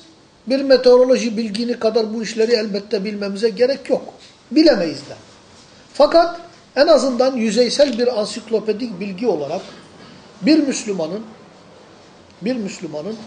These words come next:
Kur'an'ın bu ayetlerini anlaması açısından önemli olduğuna inanıyorum.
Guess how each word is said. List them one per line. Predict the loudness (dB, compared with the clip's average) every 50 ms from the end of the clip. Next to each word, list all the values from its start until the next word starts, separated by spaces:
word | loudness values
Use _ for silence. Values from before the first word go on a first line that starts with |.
| -20 -20 -20 -20 -20 -20 -8 -4
Kur'an'ın | 2 4 6 6 6 6 4 2 4
bu | 6 6 6
ayetlerini | 6 4 4 4 2 2 2 2 0
anlaması | 0 0 0 2 2 2 2 4 4
açısından | 4 4 2 0 -6 -8 -2 0 0 0
önemli | 0 -2 -2 -2 -4 -2 2 4
olduğuna | 6 6 4 2 -4 -4 -2 -2
inanıyorum. | -2 -4 -6 -8 -10 -12 -14 -14 -16